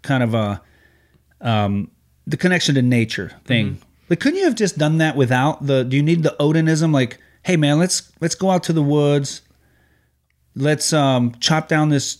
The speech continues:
Speaker 1: tree. Let's burn a log for twelve days. Let's," is there
Speaker 2: Yeah.
Speaker 1: a layer that's of, of radness that's added to, to it, li-, uh, this myth kinda overlaying
Speaker 2: I
Speaker 1: it?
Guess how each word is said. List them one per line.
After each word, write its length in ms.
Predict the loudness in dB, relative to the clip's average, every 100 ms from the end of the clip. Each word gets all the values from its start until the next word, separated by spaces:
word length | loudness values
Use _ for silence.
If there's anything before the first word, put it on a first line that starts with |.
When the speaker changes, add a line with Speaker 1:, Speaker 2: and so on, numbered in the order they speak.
| _
Speaker 1:
tree. 460 | -6 0 2 2 2
Let's 200 | 0 -4
burn 300 | -2 2 2
a 80 |
log 340 | 2 2 0 -2
for 100 | -6
twelve 480 | -4 0 0 0 -6 -6
days. 500 | 0 2 2 2 0
Let's," 300 | -2 -4 -6 -12 _ _ _ _ _ _ _ -16 -4
is 160 | 0
there 100 | 2
Speaker 2:
Yeah. 60 | 2
Speaker 1:
a 20 |
layer 380 | 2 2 2 2
that's 240 | 0 -2
of, 440 | -2 -2 -2 -4 -2
of 420 | -2 -2 -8 -18 _ _ _ _ _ -4
radness 720 | 0 2 2 2 2 0 0
that's 180 | -2 -2
added 380 | 0 2 2 0
to, 400 | -2 0 -2 -4
to 680 | -6 -2 0 2 0 -2 -8 _ _ -18 -8
it, 240 | -6 -2
li-, 340 | 0 2 0 -2 -6 0
uh, 160 | 0
this 240 | 2 0 0
myth 440 | 2 0 -2 -10 -20 -6
kinda 320 | -2 -2 -2 _ _ _ _ _ _ _ _ _ -4
overlaying 540 | 0 2 2 2 2
Speaker 2:
I 40 |
Speaker 1:
it? 60 | 0